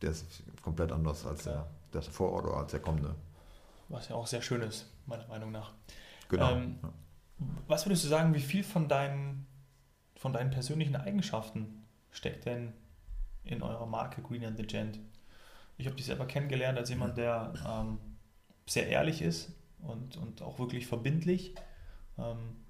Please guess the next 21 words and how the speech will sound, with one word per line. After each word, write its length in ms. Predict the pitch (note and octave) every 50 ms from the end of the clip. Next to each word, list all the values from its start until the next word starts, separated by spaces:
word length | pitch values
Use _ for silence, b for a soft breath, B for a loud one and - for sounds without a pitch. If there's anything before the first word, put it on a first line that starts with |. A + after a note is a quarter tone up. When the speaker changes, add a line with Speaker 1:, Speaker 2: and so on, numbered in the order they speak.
| - - - - - - - - - - - - - - _ - - _ - - - _ _ _ _ - _ -
Speaker 2:
Umweltbewusstsein 760 | - C#3 D3 D#3 D3+ D3+ - D3 D3 D#3 D#3 - - D3+ C3+ C3
würde 140 | B2+ B2
ich 60 | B2+ -
jetzt 180 | B2 A#2+ -
natürlich 320 | C3 B2 - B2+ B2+ B2 B2
nach 120 | B2+ B2+
unserem 260 | B2+ B2+ B2+ B2 B2
Gespräch 460 | B2 A#2+ - - C3+ C#3+ D3+ C#3+ -
und, 260 | - B2 A#2+ A#2+ - -
und 260 | C3 - - - -
ich 120 | - -
kenne 180 | - - C3+ B2+
ja 40 | C3
eure 120 | B2 A#2+
Marke 220 | A#2 - - - -
auch 100 | C3 C3
schon 140 | - C3 B2+
länger, 200 | B2+ B2+ B2 -
auch 140 | - -
noch 120 | - C3+ -
hinzufügen. 720 | C#3+ C3+ - - D#3 C#3 - C#3+ D3 D3+ D3+ D#3 D#3 B